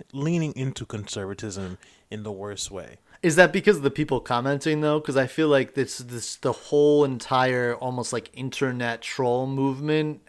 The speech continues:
Speaker 2: is now, like, has direct ties to, like, the right and the alt-right. So I just feel like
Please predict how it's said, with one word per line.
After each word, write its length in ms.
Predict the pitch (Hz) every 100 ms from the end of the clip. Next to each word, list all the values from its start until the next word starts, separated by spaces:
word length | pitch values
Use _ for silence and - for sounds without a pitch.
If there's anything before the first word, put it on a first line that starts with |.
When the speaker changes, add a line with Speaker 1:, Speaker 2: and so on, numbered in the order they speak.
| -
Speaker 2:
is 220 | 139 120
now, 240 | 123 123 127
like, 320 | 127 - -
has 260 | 117 117
direct 520 | 113 120 113 110 - -
ties 440 | 107 110 120 120
to, 120 | -
like, 300 | 113 113 107 _ - _ -
the 100 | 117
right 360 | 110 113 120 -
and 160 | 120 113
the 60 |
alt-right. 540 | - 113 123 139 156 156
So 120 | 135
I 60 |
just 200 | 127 123
feel 140 | - 135
like 260 | 131 127